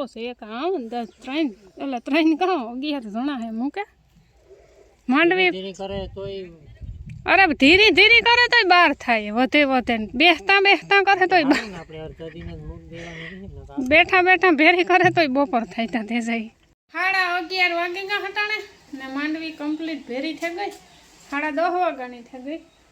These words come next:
Speaker 1: ને એવું ગા મામાની વાડી માંડવી ખેડવાની છે, ના ભેરી કરવાની છે. તો મજૂરને હે ને રોટલા લઈને આવ્યા, શાક દેવાનું છે.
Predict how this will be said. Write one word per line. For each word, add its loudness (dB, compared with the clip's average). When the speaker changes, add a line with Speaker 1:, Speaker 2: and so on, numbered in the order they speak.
Speaker 1:
ને -12
એવું -6
ગા -8
મામાની -12
વાડી -6
માંડવી -8
ખેડવાની -8
છે, -8
ના -12
ભેરી -10
કરવાની -14
છે. -14
તો -12
મજૂરને -8
હે -6
ને -8
રોટલા -10
લઈને -8
આવ્યા, -6
શાક -12
દેવાનું -8
છે. -12